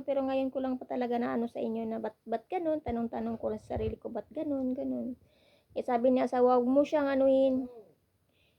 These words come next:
Gawin mo yung gusto mo," sabi ni asawa. "Huwag mo siyang anuhin kung ano pinagsasabi niya, hayaan mo siya." Ayan, yan ang ano ni asawa.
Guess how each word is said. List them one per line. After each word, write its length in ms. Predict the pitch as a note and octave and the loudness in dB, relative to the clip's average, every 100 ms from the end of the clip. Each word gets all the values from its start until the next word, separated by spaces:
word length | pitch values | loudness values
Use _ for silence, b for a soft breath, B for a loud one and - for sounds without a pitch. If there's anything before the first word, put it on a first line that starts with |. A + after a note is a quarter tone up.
| _ | _
Gawin 320 | - A#3 B3+ C4 | 2 6 6 6
mo 80 | |
yung 280 | B3+ B3+ B3 A#3 A#3 A3+ A#3 - - A3+ | 6 6 4 0 -2 -4 -6 -8 -14 -20
gusto 320 | A3 - B3 | -20 -6 -4
mo," 160 | A3 A3 | -2 -2
sabi 320 | G#3+ G3+ G#3+ | -4 -4 -2
ni 80 | G#3 | -4
asawa. 480 | G#3 - G#3+ G#3 G#3 _ b b b b b _ - | -6 -10 -8 -8 -10 _ b b b b b _ -8
"Huwag 120 | A3+ | -2
mo 120 | B3 | 0
siyang 200 | C4 B3 | 2 2
anuhin 160 | A#3+ B3 | 2 2
kung 160 | A3+ A3 | 0 -2
ano 80 | |
pinagsasabi 480 | A3+ A3 G3+ G#3 G#3 | -2 -4 -4 -4 -4
niya, 160 | A3 G3 | -4 -6
hayaan 320 | F#3 F#3 F#3 | -8 -12 -16
mo 160 | F#3 G3 | -18 -20
siya." 200 | - - _ _ _ _ F#3 | -20 -20 _ _ _ _ -20
Ayan, 240 | F#3+ F3+ F3 F#3+ | -18 -18 -16 -8
yan 160 | A#3 | -6
ang 160 | G#3+ G3 | -6 -10
ano 80 | F#3 | -14
ni 80 | F#3 | -16
asawa. 320 | - - | -18 -20